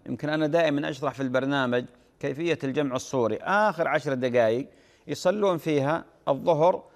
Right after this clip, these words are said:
ويدخل عليهم وقت العصر، أنت تحسبها بالتوقيت اللي عندكم، ويصلون صلاة العصر، يصيرون صلوا الظهر في آخر وقتها وقدموا العصر في أول وقتها. وبهذا تنتهي المشكلة.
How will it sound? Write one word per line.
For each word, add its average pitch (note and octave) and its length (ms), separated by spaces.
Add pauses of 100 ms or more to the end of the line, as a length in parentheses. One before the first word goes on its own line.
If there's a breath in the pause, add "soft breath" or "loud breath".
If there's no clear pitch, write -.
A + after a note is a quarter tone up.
(240 soft breath)
ويدخل F3 480
عليهم E3 340
وقت D#3 200
العصر، D3+ 400
أنت F3+ 220
تحسبها D3+ 500
بالتوقيت C3 720
اللي B2+ 160
عندكم، C3+ 540 (280 soft breath)
ويصلون G#3 460
صلاة E3 300
العصر، D#3 400 (380 soft breath)
يصيرون F#3 340
صلوا F3+ 380
الظهر F3 260
في D#3+ 160
آخر E3+ 300
وقتها F3 480 (400 soft breath)
وقدموا D3+ 920
العصر D#3 340
في C#3 160
أول D3+ 280
وقتها. G#2 440 (320 soft breath)
وبهذا E3 420
تنتهي C#3+ 360
المشكلة. A#2+ 420